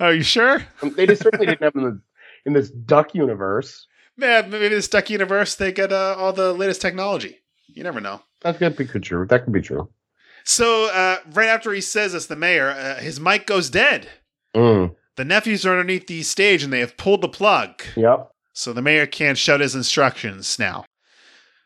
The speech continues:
Speaker 1: So here come the soldiers down the mountain.
Speaker 2: Mm-hmm.
Speaker 1: Uh, McQuack's Marauders. "This isn't in the script either," says the mayor.
Speaker 2: Mm.
Speaker 1: And, uh,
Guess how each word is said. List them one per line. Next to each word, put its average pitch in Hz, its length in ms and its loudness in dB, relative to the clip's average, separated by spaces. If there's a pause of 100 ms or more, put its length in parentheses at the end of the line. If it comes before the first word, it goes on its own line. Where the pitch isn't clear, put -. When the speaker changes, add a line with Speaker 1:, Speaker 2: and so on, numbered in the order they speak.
(160)
Speaker 1:
So 143 460 0
here 165 320 0
come 240 380 0
the 185 460 -4
soldiers 208 920 2
down 185 380 2
the 208 60 0
mountain. 143 720 0 (280)
Speaker 2:
Mm-hmm. 135 360 4
Speaker 1:
Uh, 120 480 0 (100)
McQuack's 208 480 0
Marauders. 151 1000 2 (640)
"This 285 200 2
isn't 233 220 4
in 226 60 2
the 214 100 2
script 220 280 -2
either," 269 260 4
says 135 240 0
the 139 80 0
mayor. 113 420 -2 (460)
Speaker 2:
Mm. 92 340 2 (600)
Speaker 1:
And, 135 520 2
uh, 131 280 2